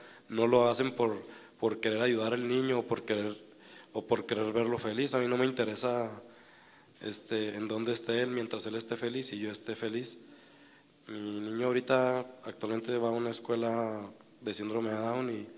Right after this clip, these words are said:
mi esposa trabaja mucho con él diario, y yo en lo personal pienso que es, es más importante lo que pueda aportar uno como padre, como hermano, como familia, que lo que le puedan aportar en cualquier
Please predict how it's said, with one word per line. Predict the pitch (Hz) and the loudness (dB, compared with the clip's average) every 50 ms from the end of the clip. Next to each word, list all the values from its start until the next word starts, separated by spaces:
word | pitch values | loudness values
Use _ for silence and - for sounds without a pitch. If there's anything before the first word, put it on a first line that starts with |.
| - - - - - - - - - - - - | -20 -20 -20 -20 -20 -20 -20 -20 -20 -20 -20 -10
mi | - 113 104 | -6 -6 -4
esposa | 98 - - 113 104 120 117 | -4 -4 -6 -2 0 0 0
trabaja | - 107 107 98 113 117 | 2 0 0 2 0 0
mucho | 113 117 120 117 - 127 113 | 0 2 0 0 -2 -2 -2
con | 113 101 101 | -4 -4 -4
él | 107 113 117 120 117 | -4 -6 -6 -6 -4
diario, | 107 107 107 110 110 117 117 117 - - - - - - - - - - - - | -4 -2 -2 -2 -4 -4 -6 -8 -12 -16 -20 -20 -20 -20 -20 -20 -20 -20 -20 -12
y | - 117 110 107 | -6 -4 -4 -2
yo | 107 107 | 0 0
en | 110 120 | 2 2
lo | 131 131 | 2 2
personal | 131 127 113 110 110 110 113 123 120 | 2 0 -2 0 -2 0 0 -2 -2
pienso | - 117 110 107 110 120 117 | -2 -6 -6 -6 -6 -8 -8
que | - 107 107 104 104 101 98 98 - - | -8 -8 -8 -6 -6 -8 -10 -12 -12 -12
es, | 104 101 101 110 107 101 - - - - - - - - - - - - - - | -12 -10 -8 -8 -8 -10 -12 -18 -20 -20 -20 -20 -20 -20 -20 -20 -20 -20 -20 -10
es | - 113 | -6 -2
más | 123 123 123 | 0 2 2
importante | 143 143 135 120 107 - 117 117 117 139 | 2 2 0 -2 -2 0 -2 0 0 0
lo | 135 131 | -2 0
que | - 113 | -2 -2
pueda | - - 120 123 | 0 2 0 0
aportar | 120 - 120 110 - - 113 117 | 2 0 -2 -2 0 0 2 2
uno | 117 120 123 123 | 2 4 2 0
como | - - 117 104 - | 0 0 -4 -4 0
padre, | - 110 110 113 120 123 123 120 120 - | 2 2 4 4 4 2 2 0 -2 -4
como | - 113 110 110 104 | -2 -2 0 0 -2
hermano, | 104 101 104 107 110 117 123 123 | -2 -2 0 0 2 2 2 2
como | 123 120 113 | 2 0 -2
familia, | 104 - 104 104 117 123 123 123 117 | -2 -2 -2 0 0 0 0 0 -2
que | - 113 | 0 -2
lo | 107 104 | -2 0
que | - 110 | -2 -4
le | 98 | -4
puedan | - - 104 104 113 113 113 113 - | -4 -4 -4 -2 0 0 -2 -2 -2
aportar | - 113 - - - - - 107 104 | -4 -4 0 0 -2 0 2 2 2
en | 110 117 | 2 0
cualquier | 113 - 104 104 - - 107 101 101 | 0 0 -2 -2 0 -2 -4 -4 -4